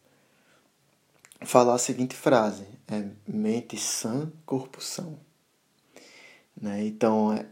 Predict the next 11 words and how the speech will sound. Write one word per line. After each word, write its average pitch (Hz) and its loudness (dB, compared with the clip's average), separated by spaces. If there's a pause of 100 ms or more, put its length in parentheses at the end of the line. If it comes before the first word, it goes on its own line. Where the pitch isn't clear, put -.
(120)
essa 123 2
colocação, 123 2 (140)
ela 107 -6
sempre 110 0
faz 113 -2
essa 113 0
referência 113 0 (640)
a 104 0
uma 120 4
mente 123 0 (1080)
funcionando 107 0